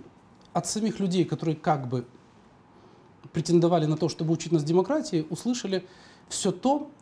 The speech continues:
что навсегда оставит в сердце очень серьезный и сложный вопрос к этому слову, и, э, оно потеряло всякий добрый, положительный контекст в большинстве случаев. Теперь за этим словом кроется воровство,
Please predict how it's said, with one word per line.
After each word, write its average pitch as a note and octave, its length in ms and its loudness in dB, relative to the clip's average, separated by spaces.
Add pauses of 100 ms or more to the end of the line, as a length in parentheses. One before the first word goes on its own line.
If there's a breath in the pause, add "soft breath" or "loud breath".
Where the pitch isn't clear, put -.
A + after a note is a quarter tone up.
что - 200 -4
навсегда F3+ 580 2
оставит F#3 400 -2
в - 40 -12
сердце - 380 -6
очень A3+ 360 -2
серьезный F3 500 2
и D3+ 40 -2
сложный D#3 380 0
вопрос D#3 360 0
к - 80 -6
этому D3 240 -2
слову, A#3+ 480 0
и, F#3 300 0 (480 loud breath)
э, D3+ 360 -2
оно F#3+ 180 2
потеряло G#3 420 0
всякий E3 380 -4
добрый, C3+ 560 8
положительный D3+ 600 0
контекст D#3+ 540 0 (220)
в C3 120 -4
большинстве D3 480 0
случаев. - 380 -8 (540 loud breath)
Теперь B3 240 -2
за A#3+ 80 2
этим A#3 160 0
словом A3+ 240 0
кроется F#3+ 400 0
воровство, B3 560 -2